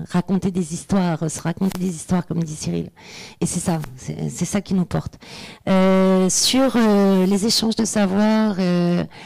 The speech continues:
là, alors voilà, alors s'il y a un, un truc qui s'exporte énormément en, en, dans cette,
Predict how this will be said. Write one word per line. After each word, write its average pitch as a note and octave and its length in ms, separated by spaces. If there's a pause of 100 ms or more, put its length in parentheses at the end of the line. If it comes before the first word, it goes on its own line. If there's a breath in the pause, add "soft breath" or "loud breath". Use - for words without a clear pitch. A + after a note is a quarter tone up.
(240 loud breath)
là, G3 320
alors G3 260
voilà, F3 320
alors F3 200
s'il - 340
y C4 40
a A#3 120
un, G#3 180
un A#3+ 140
truc - 560 (100)
qui - 120
s'exporte - 840 (140)
énormément A3+ 540
en, F#3 380
en, F3 360
dans E3+ 160
cette, - 220